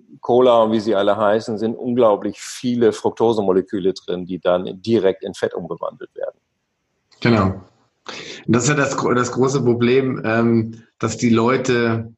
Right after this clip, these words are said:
Speaker 2: also sch-, scheinbar selbst die Fachgesellschaften entweder nicht wollen oder ganz, oder ich sag mal, per Definition den Stoffwechsel von Fructose, Glucose und Kohlenhydraten, also auch Stärke, gar nicht verstanden haben.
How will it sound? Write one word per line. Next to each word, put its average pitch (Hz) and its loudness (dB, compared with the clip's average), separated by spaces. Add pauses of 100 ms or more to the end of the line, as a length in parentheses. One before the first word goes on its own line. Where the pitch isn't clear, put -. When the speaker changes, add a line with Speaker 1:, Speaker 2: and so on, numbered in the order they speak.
Speaker 2:
also 107 -6
sch-, - -4
scheinbar 139 0
selbst 123 -2
die 117 -4
Fachgesellschaften 113 -2
entweder 123 0
nicht 92 -4
wollen 131 2
oder 139 0
ganz, 127 -4 (160)
oder 113 0
ich 113 -2
sag 113 -2
mal, 104 -2 (360)
per 120 -2
Definition 127 0 (320)
den 120 2
Stoffwechsel 131 -2
von 117 -2
Fructose, 135 0
Glucose 131 0
und 117 0
Kohlenhydraten, 117 0
also 107 -2
auch - -2
Stärke, 113 -2
gar 107 -4
nicht 104 -8
verstanden 151 -4
haben. 151 -12